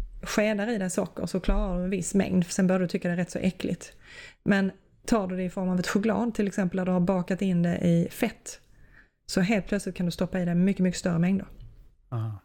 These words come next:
Speaker 1: Så det är en förödande kombination, är socker och fett tillsammans.
Speaker 2: Det är väl det vi oftast tycker om så mycket, för att hjärnan gillar väl det också.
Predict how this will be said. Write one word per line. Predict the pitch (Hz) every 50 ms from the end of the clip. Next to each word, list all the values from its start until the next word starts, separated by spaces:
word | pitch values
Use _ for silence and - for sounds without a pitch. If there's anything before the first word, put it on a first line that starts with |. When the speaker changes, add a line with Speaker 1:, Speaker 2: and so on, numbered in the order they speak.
| _ _ _ _ _ _ _ _ _ _ _ - - - - -
Speaker 1:
Så | - - 190
det | 185 185
är | 185
en | 180 180 -
förödande | - - - 208 208 240 220 180 175 170 175 175 175 175
kombination, | - 190 175 175 175 175 - 220 202 180 175 185
är | - 185 175
socker | 170 - - 190 - - -
och | 170 165
fett | - 190 175 -
tillsammans. | - 180 - - - - 190 180 - - - - - - - - - - - - _ _ _ _ _ _
Speaker 2:
Det | - 143
är |
väl | 123 123
det | 123 127 131
vi | 131 123 117 117 117
oftast | 147 131 113 - - 120 - -
tycker | - - - 135
om | 135 135
så | - -
mycket, | 143 123 - - - 123
för | - 131
att | 120 - _ -
hjärnan | 175 175 135 135 123 117 123 139 143
gillar | 127 117 110 113
väl | 113 110
det | 117
också. | 131 127 - - 160 139